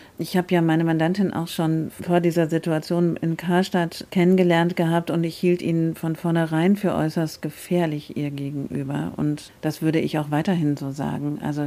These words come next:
ich glaube, sie muss großen Schutz haben, wenn er irgendwann aus der Haft entlassen wird. Auch das ist natürlich ein Teil des Problems, dass wir alle wissen, dass die Menschen aus dem Gefängnis meistens nicht besser rauskommen, als sie da reingegangen sind. Und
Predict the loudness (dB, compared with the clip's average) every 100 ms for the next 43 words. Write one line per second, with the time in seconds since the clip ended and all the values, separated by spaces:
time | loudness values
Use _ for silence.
0 | -6 -10 -4 -2 0 0 0 0 0 0
1 | -2 -10 -20 -4 -4 0 0 0 -2 0
2 | 2 4 2 2 2 2 0 0 0 0
3 | 0 0 -4 -4 -2 -2 -2 -4 -2 -4
4 | -4 -4 -4 -8 -10 -4 -2 -4 -8 -16
5 | -20 -20 _ -2 -2 4 2 4 0 0
6 | 0 0 2 2 0 -2 -2 0 2 4
7 | 4 2 -2 -2 -2 2 2 4 2 0
8 | -2 -4 -4 -10 -12 -4 0 0 0 -2
9 | 0 0 0 -2 -2 0 0 -2 -4 -2
10 | -4 -4 -2 -2 -2 -2 -4 -4 -6 -4
11 | -2 0 2 4 4 2 -2 -2 -2 -4
12 | -2 -2 0 0 -2 -2 -4 -6 -6 -4
13 | -4 -6 -4 -2